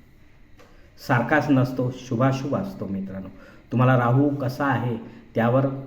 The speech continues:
जन्मकुंडलीला कसा आहे, त्यावर अवलंबून आहे. मित्रांनो, प्रमुख वक्री ग्रहामध्ये शनी सध्या वक्री ग्रह आहे. हा वक्री ग्रहाचा जो फळ आहे, फलित आहे, हे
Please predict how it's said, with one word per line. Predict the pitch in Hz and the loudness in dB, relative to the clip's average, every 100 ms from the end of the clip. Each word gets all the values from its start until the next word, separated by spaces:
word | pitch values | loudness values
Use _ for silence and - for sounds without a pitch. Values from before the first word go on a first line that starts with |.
| - - 113 | -16 -18 -6
जन्मकुंडलीला | 120 123 123 - 113 113 113 110 98 - - | 0 0 0 2 2 4 2 -2 -8 -14 -10
कसा | - 113 127 | -8 -2 0
आहे, | 123 | 0
त्यावर | 120 113 107 131 127 | 0 -2 -2 -4 -4
अवलंबून | 113 101 104 107 139 - | -6 -4 -6 -6 -6 -8
आहे. | 117 113 101 - - - - - - - - - - - - - - - - - - - - | -12 -10 -12 -18 -20 -20 -20 -20 -20 -20 -20 -20 -20 -20 -20 -20 -20 -20 -20 -20 -20 -8 2
मित्रांनो, | - 185 190 | 6 8 8
प्रमुख | - 151 143 185 | 8 8 8 6
वक्री | 190 151 127 131 | 6 4 4 2
ग्रहामध्ये | 127 123 120 120 117 127 135 | 2 2 2 2 2 0 -2
शनी | - 131 139 | -2 2 2
सध्या | 139 131 104 123 | 2 -4 -4 -2
वक्री | 127 113 98 101 | -2 -4 -10 -12
ग्रह | 95 95 95 | -10 -10 -14
आहे. | - - - - - - - - - | -14 -16 -18 -20 -20 -20 -20 -20 -20
हा | - 160 | -2 2
वक्री | 135 123 - 170 180 180 - - - - - | 4 4 2 2 4 2 -2 -10 -14 -16 -6
ग्रहाचा | 131 127 127 123 131 127 | 0 2 2 0 2 0
जो | 113 127 113 | 0 -2 -4
फळ | - 147 | -2 0
आहे, | 156 113 113 101 98 95 - - - - | 2 0 -2 -4 -6 -10 -16 -20 -20 -12
फलित | 120 117 131 | -4 -2 -2
आहे, | 98 95 95 - - - - - | -4 -8 -10 -12 -18 -20 -12 -2
हे | 165 180 175 | 2 2 0